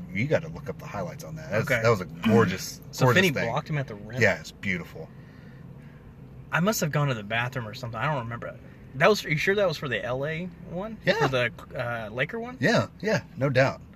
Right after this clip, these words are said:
Speaker 2: Okay.
Speaker 1: Like he, like he did his usual, like, drive to the lane, spin, and try to lay it up.
Speaker 2: Okay.
Speaker 1: And boom, Finney blocked it nasty.
Speaker 2: Nice.
Speaker 1: It was beautiful.
Speaker 2: Dude, all you gotta do is double team that guy. And
Speaker 1: Yeah.
Speaker 2: he doesn't know what to do.
Speaker 1: Yeah, yeah. Same thing with, with Harden.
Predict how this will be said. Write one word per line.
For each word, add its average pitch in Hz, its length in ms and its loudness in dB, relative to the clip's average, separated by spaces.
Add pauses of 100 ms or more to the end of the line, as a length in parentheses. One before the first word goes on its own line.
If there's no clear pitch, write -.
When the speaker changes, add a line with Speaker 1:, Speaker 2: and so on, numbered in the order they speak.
Speaker 2:
Okay. 123 140 2
Speaker 1:
Like 113 100 8
he, 117 160 2
like 113 160 6
he 117 140 4
did 117 220 8
his 113 200 0
usual, 107 560 4
like, 98 260 2 (400)
drive 110 320 8
to 120 100 -2
the 110 80 2
lane, 104 460 2
spin, 104 680 2
and 95 120 -2
try 101 200 2
to 98 80 2
lay 98 240 4
it 98 80 4
up. 104 220 4 (360)
Speaker 2:
Okay. 104 160 0
Speaker 1:
And 90 180 0
boom, 98 400 4
Finney 95 320 0
blocked 92 460 -2
it 80 100 -12
nasty. 90 640 -4
Speaker 2:
Nice. - 100 -14
Speaker 1:
It 101 80 -2
was 87 140 -4
beautiful. 82 520 -6
Speaker 2:
Dude, 151 140 -4
all 190 100 2
you 240 80 -2
gotta 208 120 4
do 170 100 2
is 143 100 0
double 135 300 2
team 131 300 -4
that 107 180 -6
guy. 110 200 -4
And - 80 -4
Speaker 1:
Yeah. - 120 6
Speaker 2:
he 135 60 6
doesn't 131 160 2
know 123 100 0
what 123 240 -2
to 117 80 -8
do. 123 100 -4
Speaker 1:
Yeah, 123 220 4 (240)
yeah. 110 300 0
Same 131 260 4
thing 127 220 4
with, 117 200 0
with 110 200 -2
Harden. 104 400 2